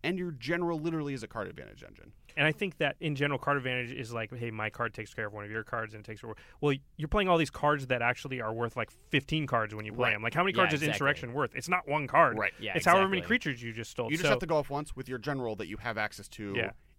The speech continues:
Speaker 1: indefinitely.
Speaker 2: So you can be down on card advantage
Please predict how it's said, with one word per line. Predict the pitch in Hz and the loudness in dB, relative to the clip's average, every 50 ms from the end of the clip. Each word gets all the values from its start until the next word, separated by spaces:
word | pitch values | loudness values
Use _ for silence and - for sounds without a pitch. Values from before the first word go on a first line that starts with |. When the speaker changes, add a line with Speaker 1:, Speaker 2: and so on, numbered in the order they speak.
| _ - - | _ -4 -2
Speaker 1:
indefinitely. | 113 117 110 101 104 110 101 - - - - - - - - 50 - - - - - | -2 -2 -2 -2 -2 -2 -2 -2 -6 -10 -12 -12 -14 -16 -20 -20 -20 -20 -20 -20 -12
Speaker 2:
So | - - 170 | -2 0 0
you | 170 170 202 | 2 2 0
can | 208 - 214 180 156 | 0 0 -2 -2 -2
be | 131 127 147 160 165 160 151 139 127 117 - - | -2 -2 -2 -2 0 0 -2 -2 -4 -6 -8 -4
down | - 135 123 131 139 139 | 0 2 4 4 4 2
on | 131 123 120 117 | 0 0 -2 -4
card | - - 113 117 117 | -6 -4 -2 -2 -2
advantage | 117 110 107 107 104 101 101 101 98 - | -4 -6 -8 -10 -10 -10 -12 -14 -16 -20